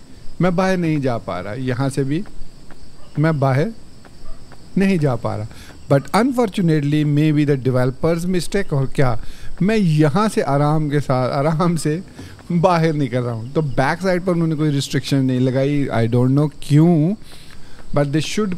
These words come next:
put a restriction। अब मैं वापस चलता हूँ। तो आप देख सकते हैं कि मैंने अब चूँकि ना ही car market open है, ना ही कोई auction open है, सिर्फ हमारे पास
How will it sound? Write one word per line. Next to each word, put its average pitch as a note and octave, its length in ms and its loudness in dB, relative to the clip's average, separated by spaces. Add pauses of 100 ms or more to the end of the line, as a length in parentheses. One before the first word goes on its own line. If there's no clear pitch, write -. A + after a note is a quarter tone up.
put D3+ 260 -4
a D3 140 -2 (580)
restriction। C#3+ 420 0 (120)
अब E3+ 100 0
मैं F#3 160 -2
वापस D3 300 -2
चलता C#3 320 -4
हूँ। C#3 260 0 (300)
तो D3 60 2
आप C#3+ 120 4
देख D3 180 -2
सकते E3+ 280 -6
हैं D3+ 100 -2
कि D#3 60 -2
मैंने C3+ 380 0 (140)
अब D#3+ 100 2
चूँकि F#3 280 0
ना F3 160 4
ही E3 520 2
car C3+ 200 4
market D3+ 380 2
open C#3+ 320 2
है, C3+ 200 2
ना C3 200 0
ही C#3 200 2
कोई B2+ 540 0 (500)
auction D#3 360 2
open D3 300 2
है, D3 80 2
सिर्फ E3+ 300 0
हमारे D3 220 2
पास C#3+ 160 -2